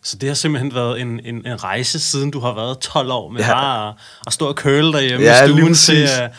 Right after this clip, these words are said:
Speaker 1: at, at spise masser af tun og få mavesår til nu at, at være plantebaseret bodybuilder.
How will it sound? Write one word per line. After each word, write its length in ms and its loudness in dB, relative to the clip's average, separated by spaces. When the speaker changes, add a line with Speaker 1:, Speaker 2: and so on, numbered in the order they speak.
Speaker 1:
at, 180 2
at 80 -6
spise 240 -4
masser 240 -2
af 60 -6
tun 320 -4
og 60 -12
få 100 -8
mavesår 480 -8
til 160 -8
nu 180 -6
at, 160 -10
at 80 -2
være 300 0
plantebaseret 500 -6
bodybuilder. 480 -6